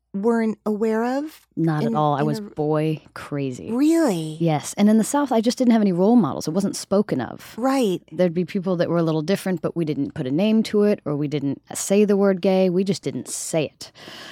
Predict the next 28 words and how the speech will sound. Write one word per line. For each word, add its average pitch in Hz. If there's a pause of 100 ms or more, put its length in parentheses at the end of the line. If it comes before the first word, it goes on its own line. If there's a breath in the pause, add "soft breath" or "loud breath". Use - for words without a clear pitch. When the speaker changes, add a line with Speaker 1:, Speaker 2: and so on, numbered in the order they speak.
(140 loud breath)
Speaker 2:
So 160
it 135
wasn't 175
even 156
an 135
option. - (680 loud breath)
It, - (180)
uh, 139 (100)
it 151
just 170
wasn't 160
an 151
option. 143
And 170
so 170
if 160
there 175
were 170
girls 185
that 160
I 147
were 147
drawn 175
to 143
or 139
teachers 143
that 143
I 139